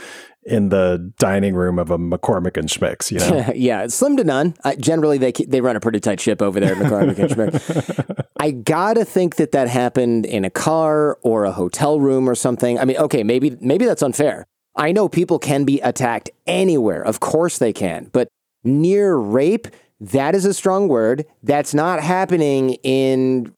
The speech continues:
Speaker 2: row C at the frickin' Hollywood Bowl most of the time.
Speaker 1: <laughs>
Speaker 2: That's probably happening
Speaker 1: Yeah.
Speaker 2: when you're alone with the person. And if you're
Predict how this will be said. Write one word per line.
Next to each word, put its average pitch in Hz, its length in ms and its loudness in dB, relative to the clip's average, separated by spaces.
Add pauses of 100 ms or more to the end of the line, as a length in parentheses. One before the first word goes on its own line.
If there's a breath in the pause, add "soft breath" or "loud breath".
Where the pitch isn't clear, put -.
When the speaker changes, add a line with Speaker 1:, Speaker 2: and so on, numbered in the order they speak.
Speaker 2:
row 143 540 2
C 143 720 2
at 123 160 -2
the 131 60 2
frickin' 123 380 0
Hollywood 127 520 0
Bowl 101 260 2
most 110 300 0
of 104 60 2
the 110 80 0
time. 131 500 0 (320)
Speaker 1:
<laughs> - 240 -6
Speaker 2:
That's 143 460 -2
probably 175 500 0
happening 139 400 2
Speaker 1:
Yeah. 143 60 2
Speaker 2:
when 151 100 2
you're 156 160 2
alone 160 300 2
with 175 100 0
the - 80 -2
person. 92 420 -4
And 143 140 0
if 131 120 -4
you're 185 300 0